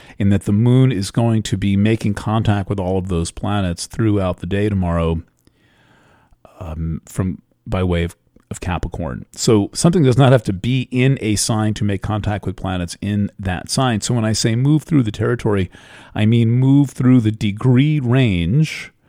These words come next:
in this case about thirteen degrees to about nineteen degrees of the cardinal signs, moon, uh, rather Mercury,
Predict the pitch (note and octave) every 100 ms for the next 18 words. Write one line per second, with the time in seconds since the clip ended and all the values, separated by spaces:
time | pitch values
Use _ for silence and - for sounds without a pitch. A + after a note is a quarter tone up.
0 | _ _ _ - - - F#2 F#2 - F#2
1 | F2 - F#2+ F2 - F#2 - F#2+ F#2 G#2
2 | F2+ E2+ - F#2 E2+ - F2+ E2+ - C#3+
3 | F3+ C#3+ G2+ F#2 F2+ F2+ - - _ _
4 | _ _ G2 G2 F#2+ G2 F#2 F2 D#2+ -
5 | A#2+ A#2+ A#2+ A2+ A2 - _ _ _ _
6 | _ _ _ _ F#2+ G2 F#2 F2+ E2 -
7 | - G2+ F2+ G#2 G2 F#2 F2+ F#2+ F#2 G2
8 | F2+ E2+ D#2+